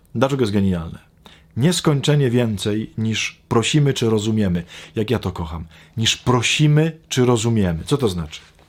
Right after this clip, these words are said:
Kochani, ja już to mówiłem wielokrotnie w różnych rekolekcjach, chyba mogę w każdej re-, rekolekcjach, staram się to powtarzać, jak jestem gdzieś tam w jakichś parafiach, nie? To w kółko to gadam.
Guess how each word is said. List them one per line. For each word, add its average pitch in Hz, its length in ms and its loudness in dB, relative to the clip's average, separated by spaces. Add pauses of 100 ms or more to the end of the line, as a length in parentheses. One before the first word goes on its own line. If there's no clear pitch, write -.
(800)
Kochani, 165 340 0
ja 180 80 4
już 165 100 2
to 170 80 2
mówiłem 151 260 4
wielokrotnie 139 460 0
w 113 40 -2
różnych 123 180 0
rekolekcjach, 120 440 0
chyba 123 180 0
mogę 127 220 2
w - 60 -4
każdej 131 360 2
re-, 143 80 4
rekolekcjach, 127 460 0
staram 139 220 -2
się 117 60 -2
to 113 80 -2
powtarzać, 113 380 0
jak 98 100 0
jestem 110 200 -2
gdzieś 98 100 -6
tam 104 80 -2
w 101 40 -2
jakichś 104 160 -8
parafiach, 101 420 -4
nie? 107 160 -4 (160)
To - 80 -6
w - 60 -10
kółko 120 240 0
to 101 100 0
gadam. 90 260 -4